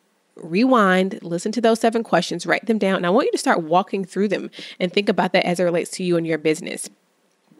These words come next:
I want you to make it easy for people to give you money and then make it easy for them to get what they paid for,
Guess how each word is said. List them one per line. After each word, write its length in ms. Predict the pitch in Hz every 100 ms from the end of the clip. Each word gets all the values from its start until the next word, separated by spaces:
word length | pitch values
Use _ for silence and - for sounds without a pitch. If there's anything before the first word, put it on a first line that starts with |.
| - -
I 80 | 196
want 220 | 196 254
you 80 | 311
to 100 | 254
make 240 | 202 208
it 140 | 208 -
easy 360 | 185 190 233
for 160 | 240 240
people 400 | - 202 196 202
to 120 | -
give 280 | 185 170 175
you 120 | 208
money 480 | 220 240 320 - - - - - -
and 200 | 208 208
then 320 | 196 262 302 226
make 160 | 202
it 120 | 214 -
easy 280 | 196 233 247
for 200 | 226 226
them 260 | 180 175 185
to 140 | 196
get 180 | 175 170
what 160 | 180
they 160 | - 220
paid 560 | 220 - 247 294 339 -
for, 500 | - - - -